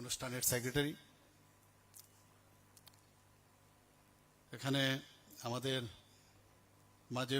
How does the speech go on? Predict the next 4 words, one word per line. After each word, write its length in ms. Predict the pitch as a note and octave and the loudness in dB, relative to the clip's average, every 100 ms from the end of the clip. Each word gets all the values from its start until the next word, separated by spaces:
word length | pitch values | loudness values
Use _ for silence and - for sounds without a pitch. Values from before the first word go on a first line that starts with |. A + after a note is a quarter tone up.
| B2+ | 4
উপস্থিত 340 | B2+ - C#3+ C3+ | 4 4 2 2
আছেন 220 | B2 C#3+ D#3 - - - - - - - - - - - - - - - - - - - - - - - - - | 2 0 -2 -8 -20 -20 -20 -20 -20 -20 -20 -20 -20 -20 -20 -20 -20 -20 -20 -20 -20 -20 -20 -20 -20 -20 -20 -8
যারা 160 | A#2+ B2+ A#2 | -2 -2 2
বিশিষ্ট 300 | A#2 B2 - | 4 4 6